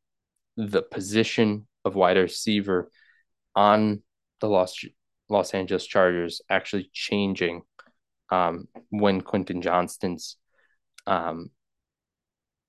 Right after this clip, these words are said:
a starter, basically. So I don't, I don't think that Tee Higgins is worse than Quentin Johnston, though. And I,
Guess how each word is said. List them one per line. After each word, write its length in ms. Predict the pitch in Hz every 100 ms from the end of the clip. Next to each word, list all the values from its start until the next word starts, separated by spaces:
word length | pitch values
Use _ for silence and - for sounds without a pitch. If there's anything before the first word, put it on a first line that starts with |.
| _ _ _ _ _ _ _
a 60 | -
starter, 480 | - - 76 - - _ _ _ _
basically. 640 | - - - - - - _ -
So 260 | - 87 - - - - _ _ _ _ _ _ _ _ _ _ -
I 120 | 123
don't, 320 | 135 139 - _ _ _ _ _ _ _ _ _
I 120 | 117 127
don't 280 | 135 123
think 300 | - 123 113
that 160 | - -
Tee 240 | - 107
Higgins 500 | 101 104 101 95 92 -
is 440 | 107 95 90 - - _ _ _ _ _ _ _ _ _ _ _ _ _ _ _ _ _
worse 400 | 104 101 101 92
than 140 | - 90
Quentin 340 | 90 82 87
Johnston, 420 | 87 82 78 - -
though. 220 | - - _ _ _ _ _ _
And 140 | 104 98
I, 260 | 110 110